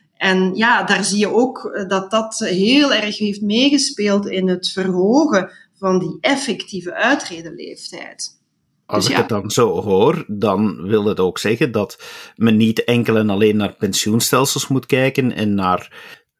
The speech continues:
Speaker 2: vergeef me als ik het zo noem, eenvoudige oplossingen als de pensioenleeftijd verhogen, maar dat men ook
Speaker 1: Ja.
Speaker 2: rekening moet houden met alle andere vormen waarop men kan uittreden. Want als je de ene deur sluit en de andere openlaat, ja, dan, dan krijg je gewoon een verschuiving.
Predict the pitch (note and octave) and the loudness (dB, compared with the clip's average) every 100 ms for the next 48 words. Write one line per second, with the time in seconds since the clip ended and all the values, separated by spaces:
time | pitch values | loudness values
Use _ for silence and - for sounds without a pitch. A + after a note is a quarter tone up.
0 | B2+ A2+ G2+ - G2+ A#2 A2 A2 G#2 - | -4 -2 0 -2 0 2 4 4 2 0
1 | - - G#2+ G#2+ A#2 A2+ A2 G#2 G#2+ G2+ | -4 2 4 6 4 4 2 0 2 2
2 | A#2+ A#2+ A#2 A#2 A#2+ A#2 A2 G#2+ G2+ G#2 | 2 2 2 2 2 2 2 0 0 -2
3 | G2 - F#2 - A2+ A#2+ B2+ - A#2 - | -4 -2 -2 0 0 2 0 2 -2 0
4 | A2+ A#2 B2 B2+ A2 G#2 G#2 G#2+ G2+ - | 0 2 2 -2 -2 -2 -2 0 0 2
5 | A2 A2 A2+ A2 G#2 F#2+ A2+ G#2+ G#2+ - | 2 2 2 2 0 2 2 2 -2 -2
6 | - G#2 F#2 A#2+ C3+ B2 - A2+ A2+ A#2 | 2 2 2 2 4 2 2 2 4 4
7 | G#2+ G2+ G2 G#2 G#2 G#2+ G#2 - G2 F#2+ | 2 2 0 0 -2 -2 -2 0 -2 -2
8 | G2 F#2+ - G#2 G2+ G#2+ A2+ A#2+ F2+ - | 0 0 0 2 4 4 4 2 -2 -10
9 | G2+ F#2 F#2+ - - F2+ - F#2+ E2 - | -4 -2 -2 -10 -4 -2 -2 -4 -4 2
10 | A2 B2 G#2+ A2 G#2+ - G2+ A#2 - - | 2 2 4 4 4 -2 0 0 -2 -6
11 | A2 G2+ F#2 G#2 G2 F#2 A#2 B2 C#3 B2+ | -2 2 2 2 -2 0 2 2 2 2
12 | B2+ - - - F#2+ F#2 G#2 G2 G2 - | 2 -2 -8 -6 -4 -2 -2 -2 -2 -6
13 | - F#2+ A2 G2+ - G2+ G#2+ F#2 F#2+ - | -6 -4 0 0 0 2 2 0 -4 -6
14 | - A2+ G2+ F#2 F2+ | -2 0 2 0 -6